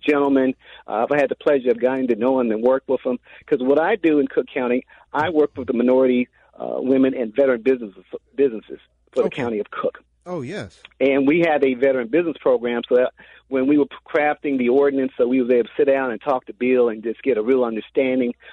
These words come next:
Speaker 1: of, of some of the needs of the veterans as far as the business community is concerned. So, like, the, this, this, this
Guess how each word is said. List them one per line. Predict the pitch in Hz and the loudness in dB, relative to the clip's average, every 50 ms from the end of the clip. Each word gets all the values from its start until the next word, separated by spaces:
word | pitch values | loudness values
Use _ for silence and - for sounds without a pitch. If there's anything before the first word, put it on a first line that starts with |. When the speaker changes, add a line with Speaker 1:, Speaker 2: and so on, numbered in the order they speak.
| - - | -20 -14
Speaker 1:
of, | - - 101 - | -12 -10 -8 -6
of | - 101 95 - _ _ - | -6 -6 -6 -8 _ _ -2
some | 139 127 123 | 0 0 0
of | 113 | 0
the | 110 | 2
needs | 120 131 135 135 131 127 127 123 - - _ _ _ _ | 2 2 2 2 2 0 -2 -4 -6 -14 _ _ _ _
of | - 120 104 | -14 -14 -14
the | 104 | -14
veterans | 101 - 123 127 123 123 123 113 104 | -6 -2 0 2 2 2 0 -2 -6
as | 113 107 - | -8 -6 -2
far | - 127 123 120 | -2 0 0 0
as | 117 _ _ _ _ | -2 _ _ _ _
the | - 110 | -10 -4
business | 110 123 127 123 120 113 - | -2 -2 -2 -2 -4 -10 -10
community | - 120 113 113 113 113 110 | -10 -8 -6 -4 -4 -4 -4
is | 104 - | -4 -6
concerned. | - 110 95 - - 101 104 101 - | -8 -12 -8 -6 -6 -6 -6 -4 -2
So, | 127 117 113 110 - - - - - | -2 0 0 -2 -6 -10 -20 -14 -8
like, | 113 113 110 - | -6 -6 -4 -2
the, | 113 120 110 - - | -2 -2 -2 0 0
this, | 185 233 233 - - | -2 -2 -2 -2 -2
this, | 165 151 151 - _ _ _ | -2 -2 -2 -4 _ _ _
this | - 147 165 | -6 -6 -6